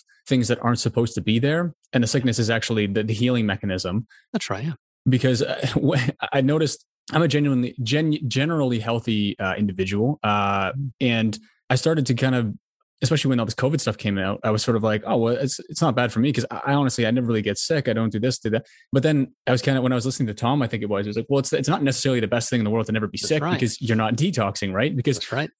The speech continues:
Speaker 1: for, I mean,
Speaker 2: <laughs>
Speaker 1: maybe back in the day when there was, there was literally, you know, next to no toxins, we were living in nature, and then it would be, the idea that in today's day and age, you don't have anything in you that you need to detox is definitely, you know, not the reality. So it was interesting to even conceptually
Speaker 2: Yeah.
Speaker 1: change my mind and go, "Maybe I can use ways to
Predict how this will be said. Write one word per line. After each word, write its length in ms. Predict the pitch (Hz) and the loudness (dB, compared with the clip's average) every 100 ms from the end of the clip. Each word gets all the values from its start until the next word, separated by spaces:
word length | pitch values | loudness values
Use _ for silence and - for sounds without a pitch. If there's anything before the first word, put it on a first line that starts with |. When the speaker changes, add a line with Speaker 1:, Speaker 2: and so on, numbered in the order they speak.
| 123 | -6
Speaker 1:
for, 120 | - | 0
I 60 | 151 | 2
mean, 240 | 156 147 | 2 2
Speaker 2:
<laughs> 80 | 151 | 0
Speaker 1:
maybe 160 | 170 170 | 0 0
back 240 | 147 139 | 0 0
in 40 | 131 | -2
the 40 | |
day 220 | 120 135 | 0 0
when 140 | 135 120 | 0 0
there 100 | 117 | 0
was, 180 | 110 127 | -2 -4
there 120 | 135 127 | -2 0
was 200 | 117 - 147 | -2 -4 -2
literally, 540 | 131 147 131 113 110 131 | 0 2 2 0 0 0
you 80 | |
know, 80 | 113 | 0
next 220 | 113 127 | 0 -2
to 100 | - | -2
no 100 | 117 | -2
toxins, 420 | 104 - 120 123 113 | 0 0 0 0 0
we 60 | |
were 80 | 110 | 0
living 180 | 113 110 | 0 0
in 100 | 107 | 0
nature, 420 | 117 113 120 110 - _ _ _ | 0 0 -2 -2 -8 _ _ _
and 100 | 151 | -2
then 120 | 135 | 0
it 40 | 131 | 0
would 80 | 107 | 0
be, 200 | 113 - - 107 _ | -2 -4 -16 -20 _
the 460 | 147 160 151 143 147 | -2 0 0 0 0
idea 340 | 139 143 156 | 2 0 0
that 200 | 127 120 139 | 0 -2 0
in 240 | 127 120 | 0 0
today's 380 | - 131 147 127 | -2 -2 0 0
day 180 | 135 127 | 0 0
and 100 | 127 | 0
age, 320 | 110 98 104 | -2 -6 -8
you 160 | 120 127 | -4 0
don't 140 | 131 | 0
have 180 | 123 117 - | 0 -2 -2
anything 420 | 127 139 131 127 | -2 0 0 0
in 140 | 117 123 | 2 0
you 160 | 131 | 0
that 140 | 123 113 | -2 -2
you 80 | |
need 140 | 110 104 | -2 -4
to 60 | |
detox 560 | 104 117 135 135 147 - | -2 0 0 0 -2 -2
is 220 | 123 107 | -2 0
definitely, 460 | 113 117 - 110 104 | 0 0 0 0 0
you 120 | 101 110 | 0 0
know, 240 | 98 95 | 0 0
not 320 | 117 110 104 - | 0 2 0 -2
the 180 | 113 104 | -2 0
reality. 420 | 101 95 110 147 | 0 2 2 0
So 100 | 143 | 0
it 40 | 131 | 0
was 60 | |
interesting 440 | 139 151 139 127 120 | 0 0 -2 0 0
to 60 | |
even 240 | 123 123 120 | 2 0 0
conceptually 360 | 117 139 139 | -2 -2 0
Speaker 2:
Yeah. 40 | 135 | 0
Speaker 1:
change 260 | 113 110 | 0 0
my 160 | 104 107 | 0 0
mind 220 | 143 101 | 0 0
and 80 | 101 | 0
go, 160 | 104 107 | 0 0
"Maybe 240 | 117 160 | 0 0
I 80 | 151 | 0
can 200 | 143 127 | 0 0
use 260 | 123 139 120 | 0 0 0
ways 240 | 123 117 - | 0 -2 -2
to 360 | 120 117 113 | 0 0 0